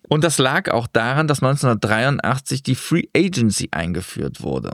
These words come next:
Zum ersten Mal, also im ersten Jahr, waren auf einmal vierhundertvierundachtzig Profis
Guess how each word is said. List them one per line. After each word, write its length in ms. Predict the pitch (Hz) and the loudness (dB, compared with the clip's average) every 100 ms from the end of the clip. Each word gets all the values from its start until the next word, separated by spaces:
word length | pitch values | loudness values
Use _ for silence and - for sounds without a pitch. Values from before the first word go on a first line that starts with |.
| - | -10
Zum 220 | - 110 - | -4 -2 2
ersten 460 | 131 185 - 123 | 2 0 0 2
Mal, 460 | 113 101 110 131 160 | 4 4 2 2 2
also 200 | 110 101 | 2 0
im 80 | 95 | 0
ersten 460 | - 139 - 120 | 0 0 0 2
Jahr, 380 | 107 95 110 143 | 2 2 2 0
waren 220 | 120 156 | 0 0
auf 220 | - - - | 0 -2 -2
einmal 280 | 117 127 | 0 0
vierhundertvierundachtzig 2000 | 117 - - - 202 156 160 151 151 151 - 147 156 143 - - 107 107 - - - - | -2 -8 -6 0 2 4 4 4 2 0 -2 2 2 0 -4 -4 -4 -4 -6 -8 -8 -10
Profis 800 | - 127 139 - 120 127 - | -2 2 2 2 0 0 -4